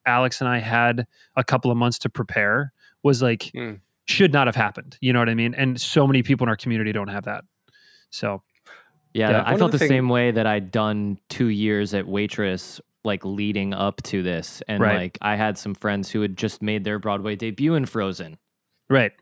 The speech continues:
Speaker 3: And hadn't saved any money.
Speaker 1: Right. Right.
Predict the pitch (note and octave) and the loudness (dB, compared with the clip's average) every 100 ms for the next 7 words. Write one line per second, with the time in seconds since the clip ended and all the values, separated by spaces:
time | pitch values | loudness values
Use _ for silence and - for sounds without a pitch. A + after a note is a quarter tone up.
0 | _ - A2+ G#2+ C3 B2 A2 - G#2+ F#2+ | _ -10 -8 -2 -2 -2 -6 -4 -4 -2
1 | A#2 C#3 B2+ E2 - _ _ - C#3 A#2 | -2 -2 -4 -6 -14 _ _ 0 2 2
2 | _ _ _ _ - C#3 | _ _ _ _ 0 2